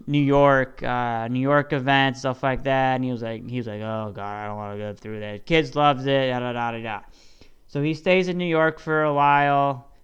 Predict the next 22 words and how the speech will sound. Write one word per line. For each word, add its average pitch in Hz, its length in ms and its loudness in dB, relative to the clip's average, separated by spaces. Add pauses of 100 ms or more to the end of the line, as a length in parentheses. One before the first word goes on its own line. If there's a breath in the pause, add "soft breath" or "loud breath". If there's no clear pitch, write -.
helps, 143 440 0
uh, 131 680 0 (1600)
helps, 151 500 2
um, 135 840 4 (240)
this, 127 440 -6
uh, 117 180 -8
this, 127 400 -8
uh, 117 180 -8
this 117 180 -8
new 135 200 0
Hawkeye, 117 640 -4 (120)
this 120 200 -14
new 127 200 -4
Lady 117 300 -4
Hawk, 117 500 -4
whatever 117 380 -10
her 113 120 -12
name 110 280 -10
is, 110 160 -12
I 107 160 -12 (340)
lose 113 400 -10
track. 117 480 -6